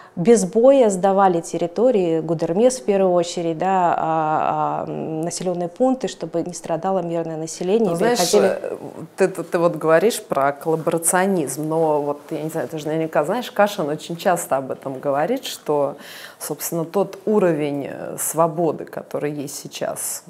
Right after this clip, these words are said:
Speaker 2: у Кадырова, и суверенитета, он не снился Масхадову ни в каких самых
Speaker 1: Ну,
Speaker 2: прекрасных
Speaker 1: можно так,
Speaker 2: снах. То есть в
Speaker 1: э,
Speaker 2: каком-то
Speaker 1: в общем,
Speaker 2: смысле же
Speaker 1: по-чёрному
Speaker 2: так?
Speaker 1: шутить,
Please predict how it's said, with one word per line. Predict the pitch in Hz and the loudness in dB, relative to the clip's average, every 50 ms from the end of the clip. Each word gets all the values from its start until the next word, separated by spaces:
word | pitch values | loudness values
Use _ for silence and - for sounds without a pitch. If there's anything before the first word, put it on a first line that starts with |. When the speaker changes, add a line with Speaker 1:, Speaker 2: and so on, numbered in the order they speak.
| - - | -18 -16
Speaker 2:
у | - | -16
Кадырова, | - - 160 151 156 156 226 269 294 254 202 165 135 131 135 - 196 - - - | -6 -2 -2 0 2 4 6 6 6 6 6 4 4 0 -4 -8 -10 -16 -14 -10
и | - 139 139 139 - | -6 -4 -4 -4 -4
суверенитета, | - - - 160 151 151 156 156 165 170 175 175 175 - 196 160 139 - - - - - - - - - - - - - | -4 -4 -2 -2 -2 0 0 2 2 0 0 -2 -2 0 2 2 2 0 -2 -8 -10 -12 -14 -20 -20 -20 -20 -20 -16 -8
он | - 160 185 202 202 202 | -6 -2 0 2 2 2
не | 190 | 2
снился | 190 - - 214 220 226 214 196 - - - - 127 123 117 - - - - _ _ _ - - - - - - - _ - | 0 -2 0 0 2 2 0 0 -2 -4 -4 -4 -4 -6 -8 -10 -14 -18 -20 _ _ _ -20 -20 -20 -20 -20 -20 -20 _ -8
Масхадову | 143 143 143 147 - - 151 151 147 151 156 160 - - - 185 185 220 196 180 175 147 139 139 131 123 131 123 | -6 -6 -4 -4 -6 -6 -6 -6 -4 -2 -2 -2 -4 -2 0 0 0 2 2 2 0 0 0 -2 -4 -4 -6 -6
ни | 139 151 165 170 170 170 | -8 -8 -6 -6 -6 -6
в | 170 170 | -6 -6
каких | - 156 151 151 - 185 190 185 - | -6 -6 -6 -6 -6 -8 -8 -6 -8
самых | - - - 165 170 165 160 165 - | -8 -6 -6 -4 -4 -6 -6 -8 -8
Speaker 1:
Ну, | - 220 240 254 | -8 -6 -4 0
Speaker 2:
прекрасных | 269 269 277 285 277 - - 262 247 - | 0 0 2 2 2 2 2 2 0 -2
Speaker 1:
можно | 175 - | -2 0
так, | 254 240 233 | 0 2 2
Speaker 2:
снах. | 247 247 220 165 | 2 0 0 0
То | 240 226 220 | 2 4 4
есть | 220 226 220 | 4 4 4
в | 220 | 4
Speaker 1:
э, | 214 | 4
Speaker 2:
каком-то | 214 208 208 214 226 226 | 4 4 6 4 4 4
Speaker 1:
в | 202 | 4
общем, | 202 233 | 2 2
Speaker 2:
смысле | 220 208 196 240 | 2 4 4 4
же | 226 175 | 4 4
Speaker 1:
по-чёрному | 170 175 254 240 233 233 233 226 226 226 | 4 4 4 4 4 4 2 2 2 2
Speaker 2:
так? | 220 - | 0 -2
Speaker 1:
шутить, | - 233 226 - - 359 370 359 - - - | -2 -4 -4 -2 -4 -4 -4 -4 -6 -10 -12